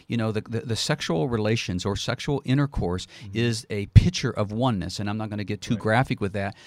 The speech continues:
Speaker 1: but the idea is it's, it's showing the joining of
Speaker 2: Mm-hmm.
Speaker 1: two flesh together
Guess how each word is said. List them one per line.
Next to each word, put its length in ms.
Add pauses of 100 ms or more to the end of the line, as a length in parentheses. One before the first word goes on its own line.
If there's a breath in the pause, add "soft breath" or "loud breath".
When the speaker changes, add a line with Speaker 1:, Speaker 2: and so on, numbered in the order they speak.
(180 loud breath)
Speaker 1:
but 180
the 160
idea 460
is 160
it's, 280
it's 180
showing 600
the 120
joining 760 (280 loud breath)
of 120
Speaker 2:
Mm-hmm. 100
Speaker 1:
two 260
flesh 580
together 480